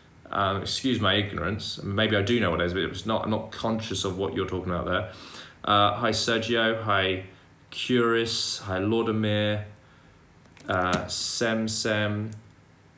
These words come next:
We ask about what? I, I mean, sorry, I don't understand your question. We ask about what? You're, if you're speaking to someone, you're curious about them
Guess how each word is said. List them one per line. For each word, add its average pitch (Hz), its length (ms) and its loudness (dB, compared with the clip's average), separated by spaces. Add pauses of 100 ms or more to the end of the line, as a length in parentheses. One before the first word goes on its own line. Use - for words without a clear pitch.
We 107 180 0
ask 110 420 -2
about 101 380 0
what? 95 480 -2 (220)
I, 104 140 -4 (100)
I - 40 -8
mean, 107 260 -2 (2750)
sorry, 113 240 2
I 92 60 4
don't 110 100 2
understand 110 320 -2
your 101 80 -2
question. 113 580 -4
We 107 160 2
ask 117 320 -2
about 101 340 0
what? 98 460 -4 (1400)
You're, 123 380 2
if - 80 -4
you're 139 100 0
speaking 135 300 0
to - 20 0
someone, 101 180 0
you're 104 100 0
curious 107 560 0
about 90 340 -2
them - 200 -8